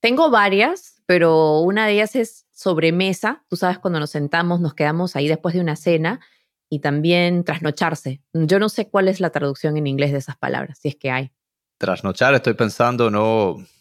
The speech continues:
Speaker 2: uno le dicen el nightcap, ¿no? Le dicen en inglés a la, ese último trago para llegar a, pero no creo que eso es lo que te refieres.
Speaker 1: No, no, el nightcap es como que el trago, claro, un brandy o algo así,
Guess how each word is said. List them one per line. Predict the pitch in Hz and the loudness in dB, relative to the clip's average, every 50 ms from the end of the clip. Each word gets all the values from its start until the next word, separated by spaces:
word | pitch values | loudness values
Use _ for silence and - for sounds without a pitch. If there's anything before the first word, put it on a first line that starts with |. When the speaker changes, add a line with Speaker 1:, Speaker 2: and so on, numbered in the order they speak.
| _ _ _ _ _ _ _ _ _ _ | _ _ _ _ _ _ _ _ _ _
Speaker 2:
uno | - 113 113 110 | -6 -2 0 0
le | 113 | 0
dicen | 117 113 - 127 117 | 0 0 -2 0 0
el | 110 101 95 92 98 | 0 0 0 -2 -2
nightcap, | 107 117 131 123 - - - 98 90 - - _ - | -2 -2 -2 -4 -6 -4 -2 -2 -2 -2 -6 _ -10
¿no? | 110 101 101 | -8 -6 -4
Le | 104 95 | -2 -2
dicen | 95 95 - 113 104 | -2 -2 -4 -4 -4
en | 101 98 | -4 -4
inglés | 95 95 92 98 101 101 - - | -4 -2 -2 0 0 0 0 0
a | 95 | -2
la, | 90 85 87 87 - | -2 -2 -4 -6 -8
ese | - - - 98 | -8 -6 -2 -2
último | 92 95 92 - 104 95 92 90 85 - - | -2 -2 -2 -4 -4 -4 -2 -4 -4 -6 -6
trago | - 98 98 98 104 101 87 | -4 -2 0 0 0 -2 -2
para | - 87 85 82 | -2 -2 -2 -2
llegar | 82 85 85 85 87 92 95 | -2 -2 -2 -2 -2 0 0
a, | 92 87 82 85 82 _ _ _ _ _ - | -2 -2 -4 -6 -8 _ _ _ _ _ -4
pero | 101 101 | -2 0
no | 98 107 113 | 0 0 0
creo | 139 147 143 | 0 0 0
que | 139 139 | 0 0
eso | - 143 | 0 0
es | 127 | 0
lo | 117 | 0
que | 117 107 | 0 0
te | 107 95 | 0 0
refieres. | - - - - 98 87 82 80 82 - - | 0 -2 0 0 0 0 0 -4 -6 -4 2
Speaker 1:
No, | 269 269 285 294 294 285 277 | 2 4 4 4 4 2 2
no, | 277 269 | 2 4
el | 247 240 247 247 | 4 4 4 2
nightcap | 269 311 320 311 - 349 330 294 | 2 0 0 0 0 0 2 2
es | - 269 - | 0 -2 0
como | - 302 285 269 233 | 0 0 0 0 2
que | 226 202 | 2 2
el | 185 175 | 2 2
trago, | 180 214 208 196 185 180 180 180 | 2 2 2 4 4 4 4 4
claro, | 202 196 185 175 170 165 170 | 4 2 4 4 4 4 4
un | 170 175 | 4 2
brandy | 165 175 180 185 185 185 190 185 170 160 | 2 4 4 4 2 2 0 0 0 2
o | 151 151 | 2 2
algo | 151 160 160 | 2 4 2
así, | 156 156 156 - - 180 170 170 170 160 | 2 0 -2 -2 -2 -2 0 0 -2 -4